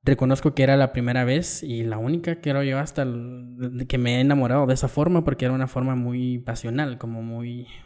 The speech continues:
la forma en la que alguien se enamora a los veinte. Y por muchos eventos que pasaron diversos entre la persona y yo, esa relación se volvió una relación muy tormentosa.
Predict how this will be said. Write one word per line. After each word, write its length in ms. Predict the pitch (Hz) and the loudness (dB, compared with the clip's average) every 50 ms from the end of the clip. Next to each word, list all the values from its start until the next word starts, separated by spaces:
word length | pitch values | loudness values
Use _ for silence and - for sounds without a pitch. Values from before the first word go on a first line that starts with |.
| - - | -12 -8
la 120 | 135 127 107 | -8 -8 -6
forma 280 | - - 127 127 127 | -4 -2 0 0 0
en 40 | 123 | 0
la 120 | 139 131 127 | 0 -2 -2
que 120 | - 117 | -4 -4
alguien 240 | 113 117 127 127 127 | -2 -2 -2 -2 -2
se 60 | 131 | -2
enamora 320 | 120 113 110 110 117 123 | -4 -4 -2 -2 -2 -2
a 40 | 120 | -4
los 160 | 117 113 107 | -6 -6 -6
veinte. 380 | 110 117 117 120 117 - 117 - - - _ _ _ _ _ _ _ _ _ _ _ _ _ _ _ _ _ _ _ _ _ _ _ _ _ _ _ - | -4 -2 -2 -2 -4 -6 -10 -12 -16 -20 _ _ _ _ _ _ _ _ _ _ _ _ _ _ _ _ _ _ _ _ _ _ _ _ _ _ _ -6
Y 80 | - 120 | -2 0
por 120 | 127 123 | 0 0
muchos 260 | 120 123 - 151 - 143 | 0 -2 -4 -4 -2 -2
eventos 400 | 127 123 123 127 - 135 127 - | -2 -2 -2 -2 -4 -6 -8 -8
que 100 | - - | -12 -10
pasaron 500 | - 104 - - 120 123 123 127 135 - - - - _ _ - | -10 -6 -4 -4 -2 -2 -4 -6 -8 -12 -16 -20 -20 _ _ -8
diversos 720 | 120 113 110 113 120 - - - 117 113 - - - - - | -6 -4 -2 -2 -2 -4 -4 -8 -8 -10 -10 -14 -16 -10 -10
entre 220 | 127 117 - 113 | -8 -8 -8 -8
la 120 | 110 107 107 | -8 -8 -8
persona 340 | - 110 - - 117 117 | -10 -12 -12 -10 -10 -8
y 40 | 110 | -8
yo, 200 | 110 110 117 127 - _ _ _ _ _ _ _ _ _ _ - | -8 -8 -8 -10 -12 _ _ _ _ _ _ _ _ _ _ -2
esa 180 | - 127 156 | 0 2 4
relación 520 | 143 139 127 117 117 - - 127 127 131 131 | 4 4 2 2 0 0 0 0 0 0 -2
se 140 | - - 127 | -2 0 0
volvió 340 | 120 113 113 117 120 120 | 0 2 2 2 2 2
una 300 | 120 120 120 120 120 117 | 2 2 0 0 0 -2
relación 680 | 113 110 107 107 107 - - 123 117 113 113 110 110 - - - - - _ _ _ _ _ _ _ _ _ - | -2 -2 -4 -4 -6 -4 -4 -2 -2 -2 -2 -4 -6 -8 -12 -18 -20 -20 _ _ _ _ _ _ _ _ _ -6
muy 460 | 113 113 117 120 120 117 117 117 113 | -4 -2 0 0 0 0 0 -2 -2
tormentosa. 560 | - 113 110 110 110 107 - - 120 - - | -2 -2 -2 -2 -4 -8 -10 -14 -14 -14 -16